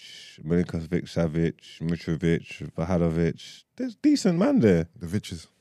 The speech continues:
Speaker 1: Yeah, all the Viches are there. I think, I think they're decent. The rest of these lot, I don't know who they are, but I'm guessing they all play football to a decent standard.
Speaker 2: Yeah.
Speaker 1: 'Cause all their brethrens do. <laughs> You get what I'm saying?
Speaker 2: Yeah.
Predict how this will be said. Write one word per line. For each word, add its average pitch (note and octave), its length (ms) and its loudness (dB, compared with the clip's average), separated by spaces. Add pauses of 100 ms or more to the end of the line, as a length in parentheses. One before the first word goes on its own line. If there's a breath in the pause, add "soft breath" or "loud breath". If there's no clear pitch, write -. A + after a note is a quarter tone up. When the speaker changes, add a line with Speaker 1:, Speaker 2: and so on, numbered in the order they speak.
(360)
Speaker 1:
Yeah, - 200 2
all G3+ 180 4
the A3 100 8
Viches A2 380 0
are F#2 100 6
there. D#2+ 380 0
I C3 60 2
think, D#3+ 280 -4
I - 80 0
think G3 200 0
they're B2+ 120 4
decent. B2 500 -2
The F#2+ 120 2
rest F#3 180 2
of G#2 80 -2
these G2 180 4
lot, F2 140 6
I F2 60 6
don't F2+ 160 4
know E2+ 140 2
who F2+ 120 4
they E2+ 160 4
are, G#2 140 4
but A2 160 -2
I'm F#2 100 -8
guessing G2 320 -2
they G#2 60 2
all G2+ 160 2
play G2+ 240 4
football G2 300 -2
to G2 160 0
a F#2+ 40 0
decent G2+ 380 0
standard. F#2+ 420 0 (320 soft breath)
Speaker 2:
Yeah. E2+ 200 -6 (420)
Speaker 1:
'Cause G#2 100 -4
all A#2+ 120 4
their A2 140 6
brethrens A2+ 400 2
do. G2+ 120 2
<laughs> B2+ 180 4
You C3+ 80 2
get B2 160 6
what C#3 120 6
I'm D#3 120 8
saying? D#3+ 480 4
Speaker 2:
Yeah. A2 240 0